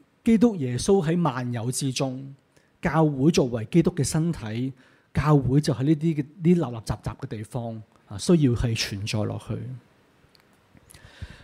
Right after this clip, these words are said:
嗱，潘霍華喺獄中書簡裏邊提過一個嘅 concept，啊，叫做呢，即係非宗教嘅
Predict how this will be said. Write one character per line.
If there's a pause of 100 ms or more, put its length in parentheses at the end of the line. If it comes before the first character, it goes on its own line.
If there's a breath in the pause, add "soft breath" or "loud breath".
(260 loud breath)
嗱，
潘
霍
華
喺 (460)
獄
中
書
簡
裏
邊
提
過
一
個
嘅
concept， (340)
啊，
叫
做
呢，
即
係
非
宗
教
嘅